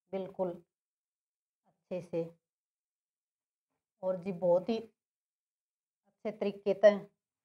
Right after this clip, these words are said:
इसका बॉर्डर मोड़ रखा है, न्यू भी नहीं। और जी बाजू बुजू पे इसका कुछ है नहीं शायद, हाँ नहीं है जी, यही पाँच मीटर है जी ये। और जी इसकी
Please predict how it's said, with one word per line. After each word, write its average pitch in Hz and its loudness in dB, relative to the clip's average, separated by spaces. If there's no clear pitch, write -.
इसका - 8
बॉर्डर 180 8
मोड़ 180 2
रखा 190 8
है, 220 12
न्यू 185 0
भी 220 6
नहीं। 185 2
और 190 -8
जी 190 -6
बाजू 214 0
बुजू 208 -6
पे 208 0
इसका 196 2
कुछ 180 -14
है 165 -8
नहीं 254 -2
शायद, 190 0
हाँ 170 -10
नहीं 170 -14
है 180 -4
जी, 170 -16
यही 180 -6
पाँच 208 10
मीटर 202 2
है 185 0
जी 208 -6
ये। 269 2
और 202 6
जी 190 -4
इसकी 202 -8